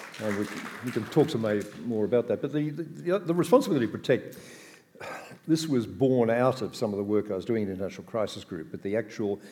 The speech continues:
genesis of this new international norm, which I'll describe in a second, was an international commission, which I was asked to chair by the Canadian government, as it turned out, to address the issue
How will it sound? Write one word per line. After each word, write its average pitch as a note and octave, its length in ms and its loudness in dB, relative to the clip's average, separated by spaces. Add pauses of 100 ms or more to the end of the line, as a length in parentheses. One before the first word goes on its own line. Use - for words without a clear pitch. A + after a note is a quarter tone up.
(160)
genesis G#2+ 760 2
of F2+ 140 -6
this G2 220 -8
new G#2+ 560 0
international F#2+ 720 -6
norm, F#2 560 -4
which E2+ 160 -12
I'll F2 80 -10
describe F#2+ 500 -6
in E2 80 -12
a E2+ 60 -10
second, F2 460 -4 (500)
was G#2+ 440 2
an G2 120 0
international F#2+ 640 -6
commission, G2+ 640 -6
which F2+ 200 -12
I F#2 240 -6
was F2+ 480 -8
asked F#2 360 -10
to F#2 100 -10
chair G2+ 540 -2 (360)
by G2+ 140 0
the E2 80 -6
Canadian G2 500 0
government, E2 360 -10
as E2 100 -16
it E2+ 120 -16
turned F#2 280 -8
out, F#2 220 -6
to A#2+ 100 -4
address A2+ 480 2
the G#2+ 320 -6
issue D2+ 540 -10